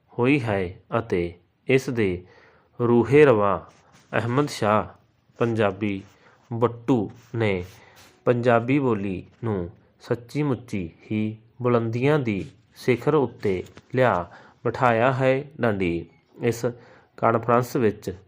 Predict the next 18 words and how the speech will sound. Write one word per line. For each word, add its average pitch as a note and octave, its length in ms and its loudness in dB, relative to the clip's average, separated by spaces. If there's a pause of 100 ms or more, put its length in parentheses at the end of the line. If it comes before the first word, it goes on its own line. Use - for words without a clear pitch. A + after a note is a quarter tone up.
ਜਦੋਂ G2 380 0 (320)
ਲਹਿੰਦੇ A2+ 380 2
ਪੰਜਾਬ G#2+ 600 0 (180)
ਦੇ F#2+ 260 0 (340)
ਸਿੱਖਿਆ A#2+ 440 -2
ਮੰਤਰੀ G#2 540 -2 (300)
ਰਾਣਾ A#2 320 4
ਸਿਕੰਦਰ G2 540 -4 (220)
ਨੇ F#2+ 320 -2 (460)
ਇਹ A2+ 280 0 (280)
ਐਲਾਨ G2+ 480 0 (400)
ਕੀਤਾ B2 400 0
ਕਿ G2+ 360 -4 (220)
ਜਦੋਂ G#2 360 0 (420)
ਅਗਲੀ G2 380 -2 (380)
ਕਾਨਫਰੰਸ B2 680 2 (360)
ਹੋਵੇਗੀ A2+ 520 -2 (200)
ਤਾਂ F#2+ 240 0